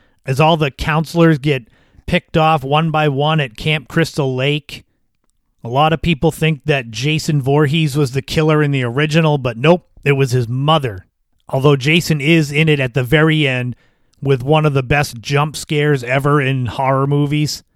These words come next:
This movie spawned a lot of sequels, and it spawned a lot of renewed interest in the slasher genre and horror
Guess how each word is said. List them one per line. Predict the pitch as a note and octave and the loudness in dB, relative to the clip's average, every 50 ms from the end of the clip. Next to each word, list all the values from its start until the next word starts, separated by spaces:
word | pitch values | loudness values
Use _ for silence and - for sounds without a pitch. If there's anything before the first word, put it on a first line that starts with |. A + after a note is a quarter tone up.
| _ _ _ _ _ _ _ _ _ _ _ _ _ _ _ _ | _ _ _ _ _ _ _ _ _ _ _ _ _ _ _ _
This | F3 F#3+ F#3 - - | 2 2 4 4 4
movie | F#3 F#3 F#3 E3 F3+ D3+ | 4 4 2 2 -2 -2
spawned | - - - - E3+ D#3+ E3 E3 E3 E3 D#3+ | -4 -8 -2 0 2 4 4 4 4 2 0
a | - C3+ C3+ C3 | -2 -4 -4 -4
lot | C3 C3 B2+ C#3 C#3 C#3+ C#3+ D3 D3+ - | -4 -2 0 0 2 2 2 2 0 -2
of | C#3+ C#3 C3 C3 | -4 -4 -4 -6
sequels, | - - - D3 D3 C#3+ - D#3+ D#3 D#3+ D#3+ D#3 D3+ - - - - - _ _ _ _ _ _ _ _ _ _ | -6 -4 -4 -4 -4 -4 -2 2 4 4 4 4 2 -2 -8 -10 -12 -14 _ _ _ _ _ _ _ _ _ _
and | D#3 D3+ D3+ D3 D3 D3 C#3+ | -4 -2 0 0 0 0 -2
it | C3+ G#2+ | -4 -6
spawned | - - - - D#3+ D#3+ E3 D#3+ D3+ | -8 -8 -4 -2 0 2 2 2 2
a | D3 | 2
lot | C#3+ C#3+ D3 D#3 D#3 D#3+ | 2 2 2 2 4 2
of | E3 D3 C#3 C3 - - - _ | 2 0 -2 -6 -12 -16 -16 _
renewed | D3+ C#3+ D#3 E3 D#3+ D#3+ E3 E3 D#3 D3+ | -6 -2 -2 0 2 4 4 4 4 4
interest | D#3 E3+ - - E3+ D3+ - - | 0 -2 0 0 -2 -2 0 -2
in | D#3 D3+ | -2 -2
the | C#3+ C3 | -2 -2
slasher | A#2 - - - C#3 C3+ C#3+ D3+ D3+ - - D#3+ D3 | -4 -6 -8 -8 -4 -2 -2 -2 -2 -2 -2 -2 -2
genre | B2+ A#2 G#2+ A#2 C#3 C#3 C#3+ D3+ D#3 D#3 D#3 D#3+ D#3 D#3 D#3 C3+ | -2 -4 -2 -2 0 0 0 0 0 0 2 2 2 2 0 -2
and | C3+ C3+ B2+ | -4 -4 -6
horror | - - C#3+ C#3 D3 D3 D3 D3+ D#3 D3+ D3+ B2+ | -4 -4 -2 0 0 0 2 2 0 0 -2 -4